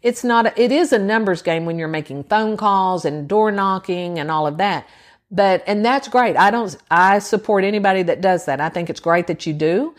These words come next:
But at the same time, you're missing so many opportunities by not paying attention to what goes on with your past clients.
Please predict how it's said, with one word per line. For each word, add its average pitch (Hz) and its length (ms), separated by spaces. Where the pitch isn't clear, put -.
But 196 220
at 185 120
the 180 80
same 180 340
time, 226 400
you're 190 120
missing 202 520
so 220 340
many 214 280
opportunities 175 960
by 175 260
not 190 680
paying 190 360
attention 165 800
to 240 140
what 208 200
goes 196 220
on 165 240
with 156 160
your 143 80
past 143 340
clients. 139 640